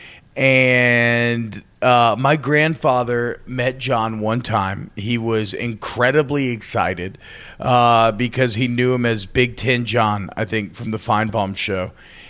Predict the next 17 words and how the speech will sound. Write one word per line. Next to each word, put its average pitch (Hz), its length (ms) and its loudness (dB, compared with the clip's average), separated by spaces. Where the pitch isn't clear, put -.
And 113 1000 0
I 127 120 4
think 127 400 -4
now 127 380 2
is 117 200 -2
the - 60 -12
time 127 440 0
where 120 120 -2
we 117 140 -4
talk 120 340 2
about 131 200 4
a 117 40 -2
Big 107 240 -2
Ten 113 240 -4
guy 107 380 2
who 113 200 -2
has 110 240 0